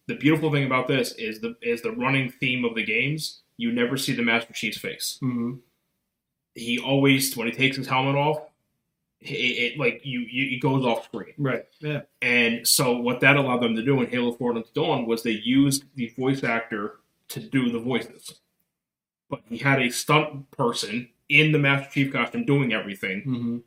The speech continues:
Speaker 1: and you didn't have to worry about lip tracking, you know, motion tracking with, with the lips and make sure everything's synced up. It,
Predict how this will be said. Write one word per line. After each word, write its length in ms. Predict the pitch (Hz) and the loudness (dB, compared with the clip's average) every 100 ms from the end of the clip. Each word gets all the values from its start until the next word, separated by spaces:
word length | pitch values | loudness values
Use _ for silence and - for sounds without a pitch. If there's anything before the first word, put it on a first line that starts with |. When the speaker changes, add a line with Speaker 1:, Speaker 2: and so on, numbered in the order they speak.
| _ - | _ -2
Speaker 1:
and 100 | 117 | 2
you 80 | 135 | 4
didn't 160 | 139 | 4
have 140 | 151 139 | 2 2
to 60 | |
worry 220 | 131 127 | 2 2
about 300 | 120 120 104 | 2 0 -2
lip 240 | 110 123 - | -2 -2 -4
tracking, 580 | - 120 117 123 120 117 | -2 0 0 0 -2 -2
you 240 | 110 110 | -4 -4
know, 180 | 107 92 | -4 -6
motion 420 | 123 123 127 - | -6 -2 -2 -4
tracking 300 | 131 117 110 | -6 -6 -4
with, 120 | 120 107 | -6 -6
with 120 | 113 107 | -8 -8
the 120 | 104 | -8
lips 300 | 120 123 - | -4 -4 -4
and 80 | 123 | -4
make 100 | 117 | -2
sure 160 | 120 113 | 0 -2
everything's 320 | 117 113 - | -2 -2 -2
synced 220 | 120 117 | -2 -2
up. 260 | 113 113 - _ _ _ | -4 -4 -10 _ _ _
It, 160 | 127 | -4